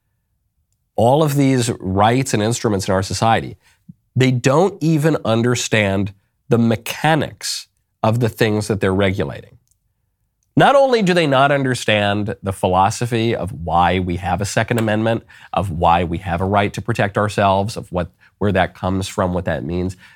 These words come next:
they don't even understand how the pew pew thing works. They don't even know what the trigger does. <laughs> They don't know what it's like. Their, their understanding, as that woman on The View said,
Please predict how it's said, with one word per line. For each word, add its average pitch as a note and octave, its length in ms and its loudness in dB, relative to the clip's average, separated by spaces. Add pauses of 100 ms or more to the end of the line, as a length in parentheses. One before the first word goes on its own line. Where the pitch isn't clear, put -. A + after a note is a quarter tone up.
they C#3+ 100 4
don't E3 280 4
even A3 180 2
understand E3+ 500 2
how D#3+ 140 2
the D3+ 80 2
pew F#3 260 0
pew D#3+ 260 2
thing A#2 280 2
works. B2+ 300 0
They G#2+ 80 0
don't A#2 100 2
even C#3 160 2
know B2+ 100 4
what B2+ 180 0
the G#2 60 -4
trigger B2 360 0
does. B2+ 560 0
<laughs> - 40 -20
They D3+ 80 2
don't F3 220 4
know E3 240 4 (220)
what D3 160 2
it's C#3 120 -2
like. B2 280 2 (140)
Their, D#3+ 180 4
their E3 280 2
understanding, D#3+ 800 2
as G#2 240 -2
that G#2 160 0
woman A2 240 0
on G2+ 120 0
The F#2+ 60 -2
View F#2 200 0
said, C#3 400 -2